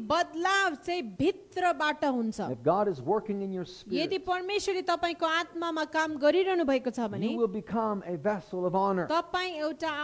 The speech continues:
Speaker 1: आदरको भाँडो बन्न सक्नुहुन्छ।
Speaker 2: But if you're being filled up with the things of this world,
Speaker 1: तर तपाईं यदि यो संसारको कुराले भरिनुहुन्छ भने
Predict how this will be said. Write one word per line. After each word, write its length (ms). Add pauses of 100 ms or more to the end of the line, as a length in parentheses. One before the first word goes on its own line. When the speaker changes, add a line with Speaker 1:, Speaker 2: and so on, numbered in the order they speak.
Speaker 1:
आदरको 380
भाँडो 340
बन्न 300
सक्नुहुन्छ। 600
Speaker 2:
But 120
if 160
you're 100
being 300
filled 340
up 180
with 120
the 60
things 320
of 80
this 220
world, 320
Speaker 1:
तर 200
तपाईं 480
यदि 180
यो 100
संसारको 760
कुराले 380
भरिनुहुन्छ 640
भने 380